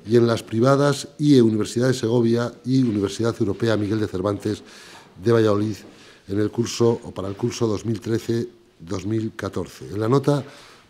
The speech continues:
de prensa tienen un detalle pormenorizado del acuerdo,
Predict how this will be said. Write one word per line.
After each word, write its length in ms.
de 100
prensa 360
tienen 360
un 60
detalle 360
pormenorizado 760
del 120
acuerdo, 500